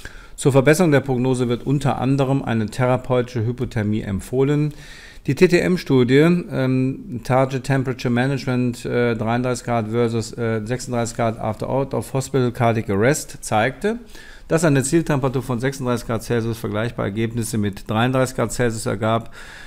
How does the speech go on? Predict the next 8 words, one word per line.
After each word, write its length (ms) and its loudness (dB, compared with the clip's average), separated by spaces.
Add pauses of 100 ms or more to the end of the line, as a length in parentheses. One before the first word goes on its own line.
(140)
Die 80 0
optimale 560 4
Dauer 320 2
der 120 2
Hypothermie 640 -2
ist 340 -8
aber 440 -2
unklar. 640 0